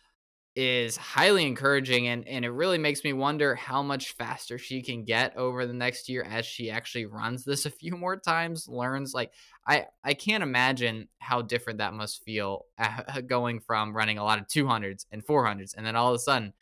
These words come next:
you're running four laps in the indoor oval,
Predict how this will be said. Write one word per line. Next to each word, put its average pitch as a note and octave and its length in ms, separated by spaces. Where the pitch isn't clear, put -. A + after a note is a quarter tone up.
you're A#2 180
running A#2 440
four D3+ 300
laps C#3+ 560
in A#2+ 380
the A2+ 220
indoor A#2 640
oval, A2 440